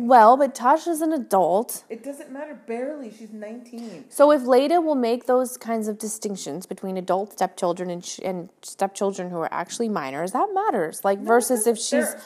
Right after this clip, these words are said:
Speaker 1: they're still
Speaker 2: being
Speaker 1: his
Speaker 2: horrible.
Speaker 1: children.
Speaker 2: You hear all the time about stepmothers being horrible to their minor stepchildren.
Speaker 1: I know, but I know we do, but they're not on T V. I'm just saying that, like, for this particular situation,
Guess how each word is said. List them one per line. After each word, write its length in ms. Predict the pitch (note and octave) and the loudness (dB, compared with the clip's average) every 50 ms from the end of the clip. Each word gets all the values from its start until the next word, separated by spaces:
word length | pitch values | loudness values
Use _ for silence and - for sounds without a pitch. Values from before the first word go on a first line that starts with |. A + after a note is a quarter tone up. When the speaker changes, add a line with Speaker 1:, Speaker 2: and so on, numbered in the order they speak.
| - D#4 | -12 -12
Speaker 1:
they're 60 | D4+ - | -12 -12
still 220 | - - D#4+ D#4+ | -14 -14 -8 -4
Speaker 2:
being 160 | A#3+ B3 A#3+ A#3 | 0 0 0 0
Speaker 1:
his 80 | A3 | 2
Speaker 2:
horrible. 420 | G#3 A3+ A3 A3+ A#3 A3 A3 G#3+ G#3+ | 4 6 8 8 8 8 8 6 4
Speaker 1:
children. 300 | C4+ A3 F3+ D#3+ D3 - - | 4 -2 -12 -12 -14 -4 2
Speaker 2:
You 100 | F#4 F#4 | 6 6
hear 180 | G4 G4 G#4 G#4+ | 6 6 8 8
all 140 | G4 F4+ F4+ | 8 8 8
the 80 | F#4 F#4 | 6 2
time 240 | - D#4+ D#4 D#4 C#4+ | 0 0 0 2 4
about 200 | B3 A3+ A3 A3 | 4 4 4 4
stepmothers 460 | - A3 G3+ G3+ G3+ G3 G3 G3+ G3 | 2 0 2 2 0 -2 -2 -4 -4
being 180 | - A3 G#3+ G#3 | -4 -4 -4 -4
horrible 640 | F#3+ G3 G#3 A3+ A#3+ B3 B3+ A#3+ G3+ G3 E3+ E3 | -6 -2 2 6 8 8 8 8 8 6 4 4
to 100 | F3 F3+ | 2 0
their 140 | E3+ E3 D#3+ | -2 -2 -4
minor 440 | E3 E3 D#3+ D#3+ E3 F3 E3+ - E3+ | -4 -4 -6 -4 -4 -4 -6 -6 -8
stepchildren. 680 | - - - - - - - - F2+ - - - E2+ | -8 -6 -6 -6 -6 -6 -6 -8 -8 -8 -8 -8 -8
Speaker 1:
I 100 | - - | -8 -8
know, 180 | - F4 F4+ F4 E4+ | -10 -12 -14 -14 -16
but 160 | D4+ - - _ _ _ _ - | -18 -18 -20 _ _ _ _ -14
I 160 | G#3 A#3 A#3+ | -12 -10 -10
know 240 | B3 A#3 B3 C#4 E4 | -8 -8 -8 -10 -10
we 140 | E4 D#4+ | -10 -12
do, 240 | B3 G3+ F3+ C#3+ C3 - | -16 -16 -18 -18 -16 -14
but 200 | F#3 F3 - - G3 F#3+ F#3+ F#3 - | -14 -14 -14 -14 -18 -20 -20 -16 -16
they're 120 | G#3+ G#3 | -14 -14
not 200 | A3 A3 A3+ A3+ | -14 -14 -14 -14
on 140 | A3+ A3+ A3+ | -14 -16 -16
T 140 | A3+ A#3 A3+ | -18 -18 -18
V. 320 | G#3+ A#3+ B3+ A3 - - _ _ _ _ _ _ _ _ _ _ _ _ - | -18 -18 -18 -18 -20 -20 _ _ _ _ _ _ _ _ _ _ _ _ -12
I'm 200 | A3+ C4 C4+ C4+ | -10 -10 -10 -10
just 160 | C#4+ C4+ - | -12 -14 -16
saying 220 | C4+ A#3+ A#3 A#3 A3 | -16 -14 -14 -14 -14
that, 140 | - - - | -16 -16 -16
like, 220 | F#3 F#3 - _ | -16 -18 -20 _
for 100 | - G3+ | -20 -20
this 280 | F#3+ F#3+ G3+ G#3+ G#3+ G#3+ | -18 -16 -16 -16 -18 -18
particular 460 | - A#3 A3 A3+ A3 A3+ A3 G#3 G#3 | -20 -20 -18 -18 -16 -16 -16 -16 -16
situation, 720 | G#3 - F#3+ - F#3+ E3+ D#3 D#3+ D#3+ - G3 G3+ G#3 G#3+ | -18 -20 -20 -20 -20 -20 -20 -20 -20 -20 -20 -20 -20 -20